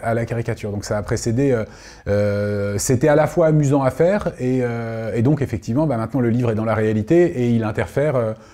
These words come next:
Mais bon, j'ai l'habitude... Euh, j'ai l'habitude, c'est ça, depuis le début, qu'il y a un moment où ça devient réel. Mais bon,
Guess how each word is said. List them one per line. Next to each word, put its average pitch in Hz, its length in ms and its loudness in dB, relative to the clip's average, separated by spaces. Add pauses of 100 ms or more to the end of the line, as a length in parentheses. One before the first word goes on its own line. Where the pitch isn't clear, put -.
(340)
Mais 135 80 4
bon, 180 100 4
j'ai 156 120 4
l'habitude... 175 480 4
Euh, 127 580 2 (500)
j'ai 104 200 4
l'habitude, 160 640 4
c'est 131 180 -4
ça, 135 160 0
depuis 120 960 2
le 147 60 6
début, 156 380 4
qu'il 143 220 4
y 131 60 4
a 135 80 4
un 143 100 4
moment 160 500 4
où 143 60 4
ça 131 140 0
devient 131 160 2
réel. 131 320 2
Mais 123 80 2
bon, 143 140 0